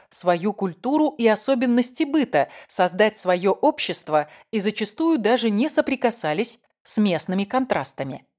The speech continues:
В Стамбул же стоит переезжать лишь в том случае, если вы любите этот город, постоянно скучаете по нему и готовы к трудностям, которые вас ждут на пути к достижению успеха. Хотя кому я это все говорю?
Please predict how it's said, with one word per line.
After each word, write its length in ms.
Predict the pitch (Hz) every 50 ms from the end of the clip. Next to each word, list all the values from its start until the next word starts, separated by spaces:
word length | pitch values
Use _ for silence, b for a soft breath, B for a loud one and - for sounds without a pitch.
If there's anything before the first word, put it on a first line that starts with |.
| B B B B B
В 60 | - -
Стамбул 480 | - - 180 185 202 240 349 381 359
же 120 | 294 277 254
стоит 360 | - - 277 285 285 277 -
переезжать 580 | - 220 214 208 196 170 175 220 233 226 -
лишь 260 | 196 202 202 - - -
в 80 | -
том 240 | - - 240 185 156
случае, 600 | - - 196 226 277 269 - - 220 190 175 156
если 280 | - 202 185 - 190 190
вы 120 | 180 208
любите 480 | 190 196 269 285 220 185 165 - - 151
этот 220 | 147 - 156 151
город, 400 | 160 156 170 220 240 185 175 - B B B B B
постоянно 540 | - - - - 214 220 294 359 359 311 247
скучаете 760 | - - - 226 220 - - 208 220 208 175 151 - - 160
по 80 | -
нему 380 | 160 165 160 160 170 214 254 247 B B B B B
и 80 | 202 190
готовы 400 | 160 190 180 - 302 294 285 302
к 100 | - -
трудностям, 680 | - 277 285 277 240 190 185 160 - - 180 160 151
которые 380 | - 175 170 - 175 170 165 156
вас 180 | 165 160 147
ждут 360 | 143 143 147 190 226 277 -
на 100 | 220 185
пути 300 | - - 156 - - 196
к 60 | 185 175
достижению 760 | 175 - - - 175 151 143 165 175 170 175 175 170 - -
успеха. 680 | 208 190 - - - 160 147 135 - - 151 - - _ _ _ _ _ B B B B
Хотя 280 | B - 190 - 220 208
кому 220 | - 226 226 233
я 200 | 247 226 233 220
это 160 | 240 240 240
все 220 | 226 - - 240 226
говорю? 540 | 196 226 214 247 254 247 214 160 156 143